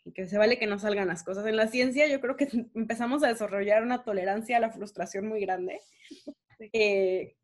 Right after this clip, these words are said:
Speaker 1: y, pues, no sé, al menos en mi caso, en ciencias, pues, biológicas, donde estás trabajando con organismos vivos, que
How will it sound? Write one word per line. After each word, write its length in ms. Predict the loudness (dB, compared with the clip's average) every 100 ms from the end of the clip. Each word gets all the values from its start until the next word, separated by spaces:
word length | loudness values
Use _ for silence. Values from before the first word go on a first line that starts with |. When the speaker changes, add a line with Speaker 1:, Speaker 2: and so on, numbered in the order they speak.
| _
Speaker 1:
y, 320 | -6 -6 -6
pues, 200 | -4 0
no 200 | 4 4
sé, 380 | 4 4 6 4 2
al 120 | 2
menos 220 | 2 2
en 100 | 2
mi 140 | 2 2
caso, 200 | 2 0
en 80 |
ciencias, 540 | 0 0 0 -2 -4 -16 _
pues, 180 | -12 -8
biológicas, 680 | -2 0 4 2 2 0 0
donde 160 | 0 -2
estás 280 | -2 -2
trabajando 420 | 0 0 0 -2 -2
con 120 | -2
organismos 640 | -2 0 0 0 -2 -2
vivos, 460 | -4 -2 -2 -2 -4
que 280 | -6 -6 -8